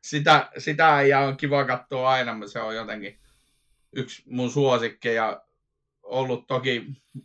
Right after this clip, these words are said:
monessa, monessa paikassa, The Wireista alkaen, niin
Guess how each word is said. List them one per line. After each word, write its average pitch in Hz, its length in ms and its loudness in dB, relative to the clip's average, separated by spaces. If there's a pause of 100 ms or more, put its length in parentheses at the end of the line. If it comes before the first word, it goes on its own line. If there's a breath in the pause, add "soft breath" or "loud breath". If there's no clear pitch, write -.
(280)
monessa, 127 580 -4
monessa 135 520 -2
paikassa, 120 640 -2
The 113 100 -4
Wireista 113 880 -4
alkaen, 90 500 -8
niin - 180 -16